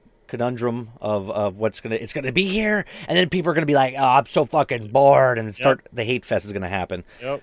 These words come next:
Speaker 1: So, uh, tune in next week. We might have a guest. Don't know if we have a guest just yet, but, uh, stay tuned. Um, make sure you hit your questions up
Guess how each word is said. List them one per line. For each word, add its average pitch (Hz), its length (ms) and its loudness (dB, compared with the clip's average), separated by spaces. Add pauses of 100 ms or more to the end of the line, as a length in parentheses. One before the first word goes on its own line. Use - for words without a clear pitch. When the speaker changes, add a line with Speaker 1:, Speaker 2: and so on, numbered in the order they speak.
Speaker 1:
So, 123 320 4
uh, 117 240 0
tune 220 220 0
in 208 100 4
next 180 240 0
week. 151 120 0
We 135 80 -4
might 147 220 0
have 151 140 -2
a 139 40 -8
guest. 127 380 -2
Don't 131 180 -2
know 131 180 0
if 120 100 -6
we 120 80 0
have 113 80 4
a 107 40 -4
guest 113 280 -4
just 113 240 -8
yet, 131 380 0 (520)
but, 110 140 2
uh, 104 280 4
stay 131 240 -2
tuned. 165 580 -4 (120)
Um, 104 460 -4
make 123 140 -6
sure 131 500 0
you 123 140 -12
hit 135 140 -2
your 123 120 -4
questions 143 480 2
up 139 240 4